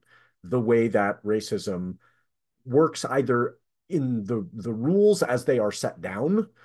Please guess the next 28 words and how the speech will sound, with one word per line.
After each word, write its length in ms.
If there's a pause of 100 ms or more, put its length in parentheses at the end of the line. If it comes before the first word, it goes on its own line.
(240)
or 520 (200)
the 560
kind 160
of 100
de 80
facto 520
unspoken 520
rules 340
of 260
that 180
organization. 680 (160)
And 380
so 360 (360)
the 80
book 300 (180)
provides 320
a 60
wonderful 500
illustration 560
of 60
that 320
in 260
the 100
court 320
itself. 540 (420)
The 140
court 400
is 320